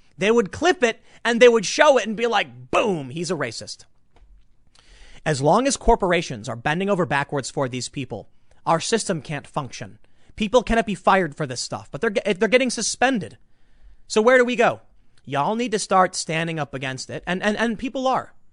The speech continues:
Like that story earlier I covered on my main channel about American Airlines. The employee saying, "No way," to Black Lives Matter.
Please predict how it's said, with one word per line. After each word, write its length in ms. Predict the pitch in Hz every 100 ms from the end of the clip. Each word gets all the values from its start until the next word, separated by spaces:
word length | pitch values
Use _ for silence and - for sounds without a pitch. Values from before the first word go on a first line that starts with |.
| - - - -
Like 100 | 160
that 100 | 190
story 320 | 185 208 208 202
earlier 260 | 208 202
I 80 | 151
covered 220 | - 151
on 40 | 147
my 60 |
main 200 | 139 143
channel 340 | 135 214 156 - - -
about 140 | 160
American 340 | 156 143 147 165
Airlines. 500 | 202 165 110 113 - _ -
The 80 | -
employee 440 | 156 - 170 180
saying, 340 | 160 170 160 135
"No 120 | 160
way," 220 | 160 220
to 80 | 135
Black 260 | 131 131 139
Lives 260 | 135 135
Matter. 300 | 156 190 -